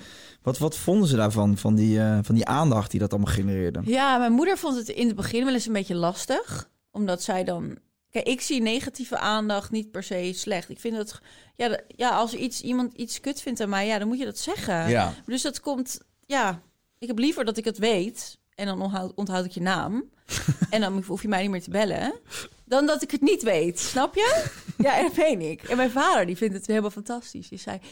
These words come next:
Speaker 2: die zet bij wijze het geluid nog uit en die zegt, "Oh, ik heb je weer gezien," weet je wel.
Speaker 1: Ja.
Speaker 2: Maar de, de, eigenlijk is het nu over het algemeen, wat ik heel erg leuk vind, is dat de meningen ook honderdtachtig graden zijn gedraaid.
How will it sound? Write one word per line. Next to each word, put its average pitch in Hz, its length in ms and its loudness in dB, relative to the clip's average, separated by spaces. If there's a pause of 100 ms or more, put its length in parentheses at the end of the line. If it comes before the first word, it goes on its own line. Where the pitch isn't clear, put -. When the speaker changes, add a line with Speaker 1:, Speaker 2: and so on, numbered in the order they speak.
(140)
Speaker 2:
die 214 120 -2
zet 214 160 2
bij 208 80 -2
wijze 202 240 2
het - 100 -16
geluid 196 320 2
nog 208 140 -4
uit 170 260 0
en 185 100 -4
die 180 80 -4
zegt, - 280 -6
"Oh, 392 220 4
ik 220 80 -4
heb - 120 -10
je 294 80 -10
weer 247 140 -4
gezien," 240 340 2
weet 135 220 -6
je - 80 -8
wel. 113 100 2
Speaker 1:
Ja. 104 220 4 (160)
Speaker 2:
Maar 214 140 2
de, 214 160 -2
de, 214 140 0
eigenlijk 285 420 -2
is - 160 -4
het 226 100 -8
nu 247 220 2
over 220 200 2
het - 100 -20
algemeen, 220 460 0
wat 208 120 -6
ik 208 80 -10
heel 202 200 -4
erg 185 140 -8
leuk 190 260 -2
vind, 190 140 -10
is 185 100 -12
dat 185 160 -10
de 185 80 -8
meningen 190 340 -4
ook - 100 -10
honderdtachtig 185 680 -8
graden - 240 -8
zijn 180 120 -10
gedraaid. - 540 -14